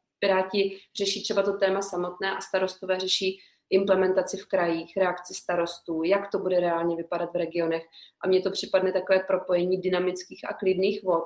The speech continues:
a je to vlastně pro mě to velmi, velmi zajímavé. Spolu má taky dobrý program,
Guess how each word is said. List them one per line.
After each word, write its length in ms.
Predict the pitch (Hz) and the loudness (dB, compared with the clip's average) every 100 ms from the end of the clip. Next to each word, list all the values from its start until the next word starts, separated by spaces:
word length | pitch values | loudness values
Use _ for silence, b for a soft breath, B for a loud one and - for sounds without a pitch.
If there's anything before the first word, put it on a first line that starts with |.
| - | -4
a 60 | 180 | -6
je 60 | |
to 100 | 175 | -4
vlastně 300 | 180 180 185 185 | -6 -4 -4 -2
pro 100 | 208 | 2
mě 160 | 190 185 | 2 2
to 100 | 190 | 2
velmi, 360 | 175 170 170 - | 2 2 0 -4
velmi 240 | 180 180 | -2 -2
zajímavé. 460 | 175 165 165 160 160 - _ _ _ | 0 -2 -2 -6 -8 -10 _ _ _
Spolu 340 | - - 226 226 | -12 2 6 8
má 140 | 240 | 8
taky 220 | 208 - | 6 0
dobrý 260 | 196 208 269 | 0 2 0
program, 560 | 294 277 262 254 262 | 0 0 0 0 -2